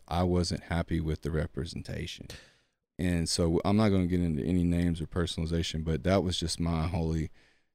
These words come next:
that's why I did it. And I was like, "You know what? This is my community, and it means something to me that we have good leadership, and I don't, I'm not really happy with what it was."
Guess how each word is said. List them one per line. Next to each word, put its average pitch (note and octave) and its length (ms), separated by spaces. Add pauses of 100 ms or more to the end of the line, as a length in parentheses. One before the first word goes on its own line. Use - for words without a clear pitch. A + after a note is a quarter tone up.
(140)
that's - 320
why F#2 220
I F#2 40
did B2 220
it. F#2 160
And F#2+ 220
I G2+ 120
was G2 140
like, F2+ 220
"You G2 140
know G#2 80
what? A2 160
This G2 120
is F2 80
my F2+ 240
community, A2 640
and E2+ 180
it C#2 80
means G#2 260
something F2+ 320
to E2+ 80
me F2 380
that D2+ 160
we E2 80
have E2+ 160
good E2 180
leadership, F2+ 600
and D#2+ 120
I F2 120
don't, E2 160
I'm E2 160
not D#2+ 180
really D#2+ 180
happy E2 300
with D#2+ 220
what D#2+ 120
it D2+ 60
was." C3 340